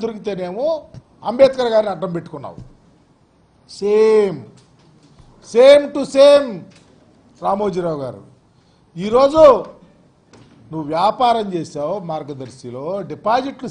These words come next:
సేకరించావు, ఆ డిపాజిట్లు ఎక్కడ పెట్టావో తెలీదు. ఆనాడు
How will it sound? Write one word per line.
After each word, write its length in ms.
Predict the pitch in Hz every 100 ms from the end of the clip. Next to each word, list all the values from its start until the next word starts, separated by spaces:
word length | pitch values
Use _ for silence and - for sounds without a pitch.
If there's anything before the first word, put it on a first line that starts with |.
| 180
సేకరించావు, 680 | 160 143 135 127 131 135 196 226
ఆ 60 | 185 143
డిపాజిట్లు 560 | 165 247 269 285 233 185
ఎక్కడ 160 | 185 165
పెట్టావో 280 | 151 151 143 127 139
తెలీదు. 320 | 131 131 185 226 - _ _ _ 151
ఆనాడు 280 | 247 294